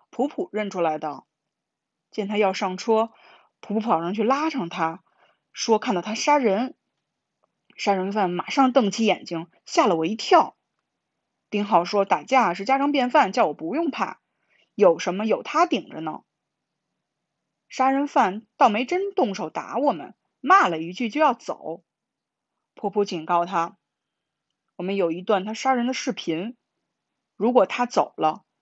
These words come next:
我们马上交给警察。”他停下来，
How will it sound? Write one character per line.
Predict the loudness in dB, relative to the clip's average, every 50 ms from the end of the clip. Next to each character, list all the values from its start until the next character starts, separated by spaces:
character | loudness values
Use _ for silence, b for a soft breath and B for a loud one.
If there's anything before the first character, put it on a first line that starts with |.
| _ _ _
我 | -8 -4
们 | -2 2 4
马 | 4 4 2 2 -2
上 | 2 2 4 4 4 0
交 | -2 -4 -4
给 | -4 -8
警 | -8 -10 -14 -14
察。” | -16 -14 -12 -12 -12 -14 -16 _ _ _ _ _ _ _ _ _ _ _ _ _ _ _ _ _ _ _ _ _ _ _ _ _ _ _ _ _ _ _ _ _ _ _ _ _ _ _ _ _
他 | -2 -2 -2 -2
停 | -2 -6 -8 -8 -6 0
下 | 2 2
来， | 4 4 2 0 -4